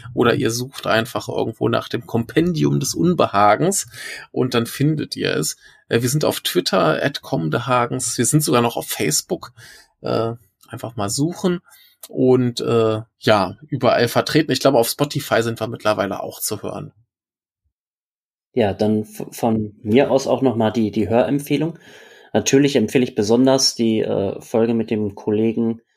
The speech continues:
Speaker 2: Trash Bronson, äh, das Vier-Stunden-Wrestling-Gespräch, das,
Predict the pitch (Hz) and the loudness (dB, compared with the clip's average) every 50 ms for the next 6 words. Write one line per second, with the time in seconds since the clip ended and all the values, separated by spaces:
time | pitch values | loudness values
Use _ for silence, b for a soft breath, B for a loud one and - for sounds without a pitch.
0 | _ _ _ _ _ _ _ _ _ _ _ - - 110 107 - - - - 104 | _ _ _ _ _ _ _ _ _ _ _ -4 0 0 0 0 0 -2 0 2
1 | 110 123 127 - - 147 151 160 165 151 - - - 110 110 110 110 110 107 113 | 2 2 2 0 0 0 0 0 -2 -6 -8 -2 0 2 4 4 2 2 2 0
2 | 110 104 - - - - 131 127 127 - 131 117 110 110 123 120 - 143 143 139 | 0 0 -2 -6 -2 0 0 2 2 2 2 4 4 2 2 2 0 0 0 0
3 | 139 - - 135 151 151 151 - 104 - - - - | 0 0 2 2 2 2 2 -2 -2 -2 -4 -8 -12